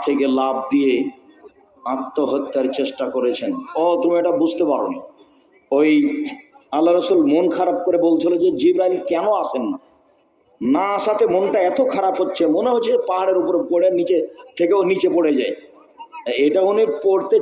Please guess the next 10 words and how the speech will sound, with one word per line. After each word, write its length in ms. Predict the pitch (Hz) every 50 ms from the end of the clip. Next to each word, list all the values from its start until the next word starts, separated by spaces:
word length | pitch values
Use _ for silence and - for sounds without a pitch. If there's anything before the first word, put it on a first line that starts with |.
| -
চাননি 360 | - 220 220 220 226 226 220 202 185 165
বা 80 | 190 190 185 190
পড়ে 200 | - 202 208 220 214 180
গেছেন 220 | 202 214 247 254 233 214
এই 80 | 202 180 185
কথা 160 | 185 - 165 151
নয়, 140 | 123 110 95 - - - - - _ _ _ - 160
ওটা 180 | 175 - 214 - 226
তার 120 | 214 202 180 - -
দুঃখ 220 | 202 196 202 202